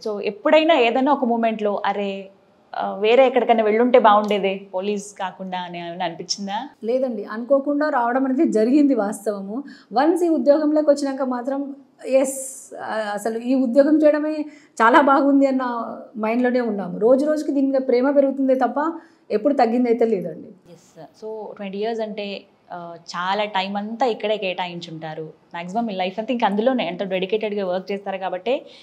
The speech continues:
Speaker 1: ఈ growth మీ-, మీ-, అంటే మీలో మేము చూస్తూ ఉన్నాం. So ఎంతైనా ఒక మహిళకి ఎంత work చేసినా కూడా family అంటూ ఖచ్చితంగా ఉంటుంది. As a woman మీ family గురించి ఏం చెప్తారు? Miss అవుతున్న feeling ఉంటుందా?
Speaker 2: ఆ, లేదండి, మా husband కూడా, ఆ, ఇన్స్‌పెక్టరే. ఆ,
Speaker 1: ఓకే.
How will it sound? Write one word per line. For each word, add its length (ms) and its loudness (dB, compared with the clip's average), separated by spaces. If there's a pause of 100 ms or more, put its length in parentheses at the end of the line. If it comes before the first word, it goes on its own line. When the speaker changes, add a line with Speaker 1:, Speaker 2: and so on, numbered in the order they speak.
(160)
Speaker 1:
ఈ 200 0
growth 440 4
మీ-, 200 -8
మీ-, 200 -8
అంటే 260 -4
మీలో 260 2
మేము 280 -2
చూస్తూ 260 -4
ఉన్నాం. 220 -10 (480)
So 160 -4
ఎంతైనా 560 2
ఒక 140 -2
మహిళకి 760 -2 (100)
ఎంత 260 -4
work 400 2
చేసినా 220 -2
కూడా 180 -4
family 480 2
అంటూ 260 -4
ఖచ్చితంగా 580 -10
ఉంటుంది. 340 -12 (140)
As 100 -2
a 40 -2
woman 280 -2 (160)
మీ 80 -12
family 460 0
గురించి 460 -6
ఏం 80 -6
చెప్తారు? 400 -8
Miss 180 -8
అవుతున్న 260 -4
feeling 300 -8
ఉంటుందా? 360 -12 (500)
Speaker 2:
ఆ, 100 -6
లేదండి, 500 0
మా 160 0
husband 460 -2
కూడా, 340 -2
ఆ, 400 -8
ఇన్స్‌పెక్టరే. 800 -2 (340)
ఆ, 160 4
Speaker 1:
ఓకే. 420 2